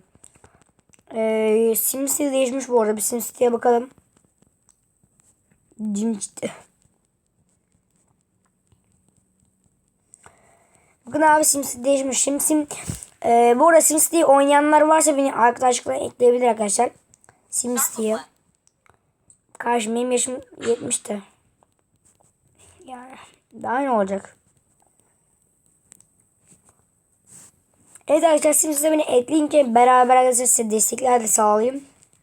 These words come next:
Tabii daha ben şimdi yeni başladım. Ben buna yeni başladım. Ben bunu bitirmiştim ama, e,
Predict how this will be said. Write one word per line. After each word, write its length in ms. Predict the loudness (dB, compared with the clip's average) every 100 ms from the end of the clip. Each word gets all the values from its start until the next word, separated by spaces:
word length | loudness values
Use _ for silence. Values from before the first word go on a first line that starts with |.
| _ -20 -20 -20 -2
Tabii 180 | 0
daha 160 | 4 2
ben 80 | 2
şimdi 320 | -4 -8 -4
yeni 280 | -2 0 2
başladım. 440 | 0 -2 -10 -12 -16 -20 -20 -20 -2
Ben 100 | 2
buna 80 | 4
yeni 260 | 4 4 4
başladım. 260 | 2 0
Ben 140 | 0 0
bunu 160 | -2
bitirmiştim 500 | -4 -4 -4 -2 0
ama, 160 | 0 -2
e, 500 | -4 -2 0 0